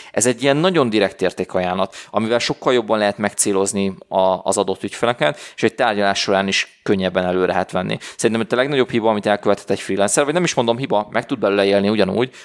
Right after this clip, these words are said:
hogyha általános generalista tudása van, mert a generalista az mindig rosszabbul keres, mint a specialista. Tehát a specialista az mindig többért tudja eladni a szolgáltatását, mint egy generalista. Tehát, hogyha valaki szeretne egyébként freelancerként igazán sok pénzt keresni és boldogulni,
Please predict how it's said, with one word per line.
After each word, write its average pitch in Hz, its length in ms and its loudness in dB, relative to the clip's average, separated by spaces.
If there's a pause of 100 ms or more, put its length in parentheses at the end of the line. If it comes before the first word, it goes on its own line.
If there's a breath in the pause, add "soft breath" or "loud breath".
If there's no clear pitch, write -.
hogyha 113 220 -4
általános 98 720 0
generalista 95 640 0
tudása 92 440 -2
van, 92 120 -4
mert 95 140 0
a - 20 0
generalista 135 540 -2
az 110 100 2
mindig 101 240 -2
rosszabbul 92 460 0
keres, 87 260 -6
mint 90 140 -8
a 92 40 -4
specialista. - 640 -4
Tehát - 400 -10
a 113 40 2
specialista 139 760 0
az 107 160 0
mindig 113 320 -2
többért 95 320 0
tudja 92 220 -2
eladni 92 200 0
a 90 60 -4
szolgáltatását, - 1080 -4
mint 101 180 -2
egy 98 100 0
generalista. 104 600 -2
Tehát, - 220 -16
hogyha - 220 -2
valaki 123 220 2
szeretne 107 360 2
egyébként 101 280 -2
freelancerként 98 640 0
igazán 107 340 0
sok - 180 -6
pénzt 90 220 -4
keresni 90 320 -2
és 90 80 -4
boldogulni, 113 560 2